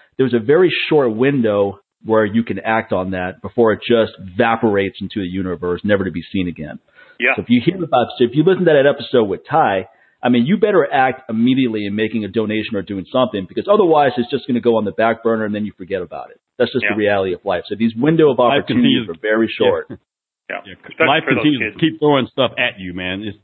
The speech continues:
Speaker 3: constantly throwing shit at you. So, you know, so
Speaker 1: Right.
Speaker 3: when you see something, just do it then, because there's gonna be some more shit coming. <laughs>
Speaker 2: Right.
Speaker 3: My, one thing about this world, it does not disappoint with providing you with more and more crap to deal with.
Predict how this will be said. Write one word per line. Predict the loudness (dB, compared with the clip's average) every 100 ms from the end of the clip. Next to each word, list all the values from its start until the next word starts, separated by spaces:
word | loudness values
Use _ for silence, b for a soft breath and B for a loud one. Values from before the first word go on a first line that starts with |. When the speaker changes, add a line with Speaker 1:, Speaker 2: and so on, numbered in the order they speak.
| _ -4
Speaker 3:
constantly | -4 -2 -4
throwing | -2 -4
shit | -4 -4
at | -4 -6
you. | -12 -4
So, | -2 0 -2 -8 B B
you | 0
know, | 2 2 0
so | 0
Speaker 1:
Right. | 0
Speaker 3:
when | 0 -2
you | -2
see | -2 -2
something, | -4 -2
just | -4 -4 _ _
do | 2 2
it | 2
then, | 0 -2
because | -2 -2
there's | 0 0
gonna | 0 0
be |
some | -2
more | -2 -2
shit | -6 -10
coming. | -10 -12 _
<laughs> | _ _ B B 0 0
Speaker 2:
Right. | 0
Speaker 3:
My, | 0 -2 B B
one | -2
thing | 0 0
about | 2 0 0 -4 -16 -4
this | -4
world, | -2 0 0 0
it | 0
does | 0
not | 0 -2
disappoint | -4 -2 0 0 0
with | -2 -4 -8
providing | -4 0 0 0
you | -2
with | -2
more | 0 0 0
and | 2
more | 2 0
crap | -2 -4 -4 -2
to | -4
deal | -4 -4
with. | -6 -10